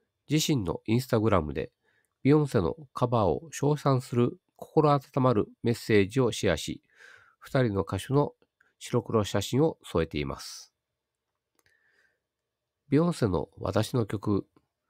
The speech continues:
ブラックバードのバージョンにとても満足しています、と彼は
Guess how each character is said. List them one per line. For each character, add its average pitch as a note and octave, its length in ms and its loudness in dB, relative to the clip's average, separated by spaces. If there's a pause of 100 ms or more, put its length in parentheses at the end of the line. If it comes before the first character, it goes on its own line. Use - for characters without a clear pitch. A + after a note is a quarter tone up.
(360)
ブ A2+ 100 -4
ラ C#3 120 2
ッ - 0 -
ク C3+ 160 -6
バ C3+ 160 4
ー - 20 2
ド G2 140 0
の D#2 180 -2 (100)
バ G#2 200 4
ー - 20 2
ジ F#2 120 0
ョ F2+ 60 2
ン E2+ 100 -2
に D2+ 180 -4 (400)
と A#2+ 100 0
て E3 120 2
も D#3+ 300 2
満 B2+ 200 4
足 E2+ 160 -2
し - 40 -10
て F2 100 -4
い D#2 60 -2
ま C#2 120 -6
す、 - 220 -16 (420)
と D#3+ 240 0 (240)
彼 G#2 200 0
は B2+ 220 4